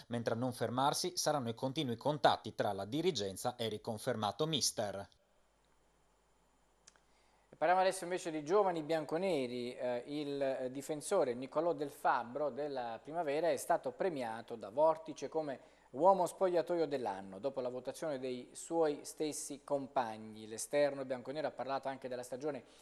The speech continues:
Speaker 2: appena conclusa, dove la squadra di mister Moras, dopo un girone di andata difficile, ha cambiato marcia nel ritorno. Poi, eh, purtroppo i playoff sono stati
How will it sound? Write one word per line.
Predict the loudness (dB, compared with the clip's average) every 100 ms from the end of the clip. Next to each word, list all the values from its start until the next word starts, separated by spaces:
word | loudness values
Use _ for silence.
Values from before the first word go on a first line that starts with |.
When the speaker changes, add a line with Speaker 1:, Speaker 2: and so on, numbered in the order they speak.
| -14
Speaker 2:
appena | -2 0 0 -2
conclusa, | -6 -4 0 0 2 4 2
dove | 2
la | -4
squadra | -6 -6 -6
di |
mister | -10 -10 -8 -8
Moras, | -6 -2 0 0 0 -2 -4
dopo | -6 -6
un | -8
girone | -8 -6 -6 -8
di | -10
andata | -8 -6 -6
difficile, | -10 -12 -14 -12 -10 -8 -8 -10 -20 -10
ha | -4
cambiato | -2 -2 -2 -2 -4
marcia | -4 -10 -14 -12 -10 -10
nel | -12 -8 -6 -6 -6 -8 -12 _ _ _
ritorno. | -6 0 6 6 6 -4
Poi, | -2 -2 -6
eh, | -16
purtroppo | -16 -16 -6 -6 -6 -6 -8
i | -8
playoff | -6 -4 -4 -6 -12
sono | -14 -14 -14
stati | -8 -4 -4 -6 -12